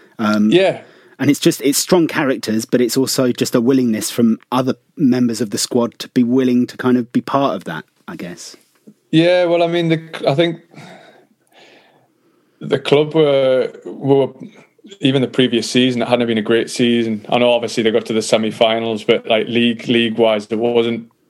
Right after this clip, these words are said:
Speaker 2: it wasn't great. But what Dougie was doing was starting to put the foundations for the actual culture of the club. And by doing that, he was bringing in the players. You know, the season before, I know I was on there on loan, but, you know, you had the likes of Paddy, you had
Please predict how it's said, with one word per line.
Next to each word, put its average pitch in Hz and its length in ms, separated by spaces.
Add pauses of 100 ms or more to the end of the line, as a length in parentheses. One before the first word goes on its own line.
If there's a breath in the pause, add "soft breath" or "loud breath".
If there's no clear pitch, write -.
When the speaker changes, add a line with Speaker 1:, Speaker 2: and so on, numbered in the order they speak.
(540)
Speaker 2:
it - 340
wasn't 131 320
great. 113 540 (640 loud breath)
But 131 240 (360)
what 151 180
Dougie 147 380
was 117 180
doing 120 520 (180)
was 127 200
starting 135 420
to 131 60
put - 140
the 117 60
foundations 120 640
for 120 80
the 120 60
actual 127 280
culture - 480
of 117 80
the 120 80
club. 143 380 (920 soft breath)
And 113 140
by 117 140
doing 131 300
that, 123 160
he 127 60
was 113 120
bringing 123 380
in 117 160
the 113 80
players. 120 440
You 117 60
know, 110 120
the 110 60
season 110 320
before, 113 340
I 110 60
know 110 120
I 110 140
was 110 180
on 107 160
there 110 160
on 107 140
loan, 117 260
but, 107 220 (400 loud breath)
you 120 60
know, 117 80
you 117 80
had 123 180
the 120 60
likes 113 240
of 107 100
Paddy, 113 360
you 107 80
had 110 200